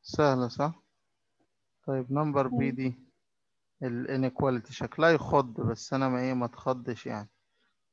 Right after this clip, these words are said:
Speaker 1: بحاول إيه، أظبطها على قد ما أقدر. دلوقتي دي x plus four over two، x plus one و three x plus one over six.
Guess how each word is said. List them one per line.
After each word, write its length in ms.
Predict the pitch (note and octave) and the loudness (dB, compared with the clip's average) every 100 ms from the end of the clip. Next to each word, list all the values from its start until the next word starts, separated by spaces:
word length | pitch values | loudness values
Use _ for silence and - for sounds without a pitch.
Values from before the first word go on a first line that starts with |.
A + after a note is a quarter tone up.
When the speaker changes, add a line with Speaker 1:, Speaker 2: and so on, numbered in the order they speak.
| _ | _
Speaker 1:
بحاول 460 | - A2+ B2+ C3 B2 | -10 -2 2 2 2
إيه، 340 | A#2+ B2 - | -2 -2 -2
أظبطها 520 | A#2 A#2 A2+ B2+ B2+ C3 | 0 0 4 2 4 2
على 140 | A#2+ | 2
قد 200 | A#2 A2+ | 0 -2
ما 100 | A2 | -4
أقدر. 240 | - _ _ _ _ _ _ _ _ _ _ _ _ _ _ _ _ _ _ _ _ _ _ _ _ - - - C3+ | -6 _ _ _ _ _ _ _ _ _ _ _ _ _ _ _ _ _ _ _ _ _ _ _ _ -20 -20 -10 -2
دلوقتي 600 | B2+ C3 C#3+ C#3 D#3+ C#3+ | 4 6 6 4 2 2
دي 360 | C#3 D#3 E3 | 2 2 0
x 400 | - D#3 - - | 2 0 2 0
plus 280 | B2 C3+ C#3 | 4 4 8
four 240 | C#3+ C#3+ | 8 8
over 280 | C#3 C3 B2+ | 4 4 2
two، 300 | A#2+ - C3+ | 2 0 0
x 220 | - - | -4 -4
plus 260 | A#2+ B2+ - C#3 | 0 0 0 0
one 200 | D3 C3 | 0 2
و 80 | |
three 480 | A#2+ - B2+ C3 D#3 | 2 2 -2 -2 -2
x 160 | - - | -6 -6
plus 380 | A#2 A#2 A#2 - | -2 0 0 0
one 160 | C3 | 0
over 240 | C#3 A#2+ A#2 - - | 0 -2 -4 -6 -16
six. 340 | - - | -16 -20